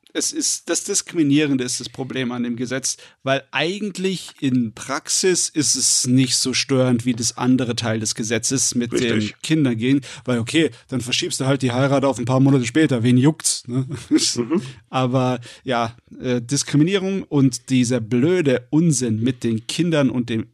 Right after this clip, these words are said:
Speaker 1: äh, Vaterrecht, das ist, das muss unbedingt weg.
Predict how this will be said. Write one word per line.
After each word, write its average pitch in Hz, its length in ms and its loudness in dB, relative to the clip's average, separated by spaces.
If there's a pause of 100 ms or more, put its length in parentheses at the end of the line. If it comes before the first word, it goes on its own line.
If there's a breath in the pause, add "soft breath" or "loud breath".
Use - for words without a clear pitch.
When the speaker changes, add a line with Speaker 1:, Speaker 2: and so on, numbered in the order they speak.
Speaker 1:
äh, 113 300 -2
Vaterrecht, 117 720 -8
das - 180 -8
ist, - 300 -4 (240 loud breath)
das 147 240 0
muss 127 200 0
unbedingt 113 640 -2 (300)
weg. - 400 -8